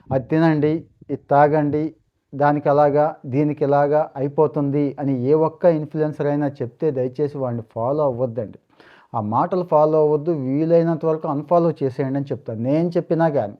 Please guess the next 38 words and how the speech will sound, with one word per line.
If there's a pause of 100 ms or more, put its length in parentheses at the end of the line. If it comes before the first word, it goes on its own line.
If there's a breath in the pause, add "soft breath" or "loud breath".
(140)
రేపు
ఎప్పుడైనా
నేను
ఒక
ప్రోడక్ట్,
"ఇదిగో
ఇది
మంచిది, (440 soft breath)
ఇది
ఆరోగ్యం,
ఇది
తింటే
అది
అవుద్ది,
ఇది
తాగితే
ఇది
అవుద్ది"
అని
చెప్తే
అన్‌ఫాలో
కొట్టేయండి.
ఎందుకు
అన్‌ఫాలో
కొట్టమంటున్నా
అంటే,
ఏదో
ఒక
టైంలో
మళ్ళీ (520 loud breath)
అతని
వీడియో
మీకు
వస్తుంది, (580)
ఏ
బలహీన
క్షణంలోనూ
లొంగిపోతారు